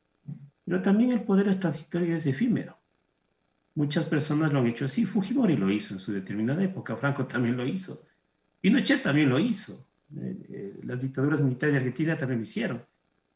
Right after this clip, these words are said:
Pero hay espacios y hay el tiempo para también saber la verdad, ¿no? Y todo lo que está debajo del sol tiene su tiempo.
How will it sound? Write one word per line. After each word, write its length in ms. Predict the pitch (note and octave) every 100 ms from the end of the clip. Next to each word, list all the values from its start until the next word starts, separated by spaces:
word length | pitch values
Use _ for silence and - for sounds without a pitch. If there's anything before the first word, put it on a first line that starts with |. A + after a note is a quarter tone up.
| _ _
Pero 600 | F3 D#3+ E3+ E3 D3+ -
hay 580 | F3+ A#3 G#3 F3 C3+ C3+
espacios 600 | C3 C3 F3+ A3 F#3+ D3+
y 120 | C#3+
hay 320 | C#3+ D#3 D3
el 140 | B2+ A#2+
tiempo 460 | D3+ D3+ D#3 D3
para 420 | C#3+ C3+ A#2+ A#2 _ _ -
también 220 | F#3 G3
saber 280 | F3 F3 F3+
la 100 | C3
verdad, 400 | A2+ A#2 C3+ F#2+
¿no? 320 | G2 A#2 - -
Y 100 | C3+
todo 200 | C3+ B2+
lo 100 | -
que 60 |
está 140 | - B2+
debajo 240 | B2 C3
del 100 | B2
sol 140 | -
tiene 200 | - B2
su 160 | A#2+ -
tiempo. 340 | E3+ D3+ -